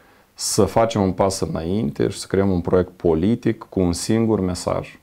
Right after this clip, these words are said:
un mesa-, mesaj cât de clar posibil. Noi am fost dezbinați pe criterii artificiale de limbă, etnie, m, viziuni politice, aspirații, a, și visuri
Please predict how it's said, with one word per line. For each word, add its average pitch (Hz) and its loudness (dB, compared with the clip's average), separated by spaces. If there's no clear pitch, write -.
un 85 -4
mesa-, 101 2
mesaj 107 0
cât 98 2
de 92 4
clar 95 4
posibil. - -6
Noi 95 2
am 87 2
fost 113 2
dezbinați 104 2
pe - -20
criterii 98 2
artificiale 92 0
de 82 0
limbă, 95 4
etnie, 90 2
m, 85 -6
viziuni 95 2
politice, 95 2
aspirații, 92 2
a, 85 -4
și 90 -4
visuri 95 2